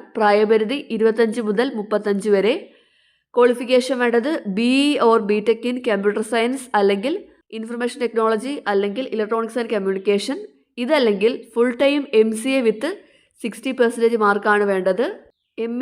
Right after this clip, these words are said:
ഇ or M tech ഉള്ളവർക്ക് മുൻഗണന ഉണ്ടായിരിക്കും. ഇവിടെയും സർട്ടിഫിക്കേഷൻ ആവശ്യമാണ്. അതുപോലെ തന്നെ എക്സ്പീരിയൻസും ആവശ്യമാണ്. ത്രീ ഇയർ എക്സ്പീരിയൻസ് ആണ് വേണ്ടത്. അടുത്ത പോസ്റ്റ് സീനിയർ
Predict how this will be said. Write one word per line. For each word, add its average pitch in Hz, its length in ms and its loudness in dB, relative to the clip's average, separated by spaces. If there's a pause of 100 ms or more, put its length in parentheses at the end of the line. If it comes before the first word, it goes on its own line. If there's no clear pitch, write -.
ഇ - 20 -2 (100)
or 262 80 2 (120)
M 208 100 -8
tech 240 160 0
ഉള്ളവർക്ക് 220 400 2
മുൻഗണന 240 500 0
ഉണ്ടായിരിക്കും. 185 440 0 (480)
ഇവിടെയും 233 340 4 (160)
സർട്ടിഫിക്കേഷൻ 233 720 2
ആവശ്യമാണ്. 202 560 2 (760)
അതുപോലെ 214 380 2
തന്നെ 220 180 -2 (300)
എക്സ്പീരിയൻസും 262 720 0 (160)
ആവശ്യമാണ്. 190 640 0 (560)
ത്രീ 226 180 -6
ഇയർ 247 180 2
എക്സ്പീരിയൻസ് 220 600 -4
ആണ് 202 200 0
വേണ്ടത്. 185 320 0 (880)
അടുത്ത 226 260 -2
പോസ്റ്റ് 240 360 0 (320)
സീനിയർ 262 380 -2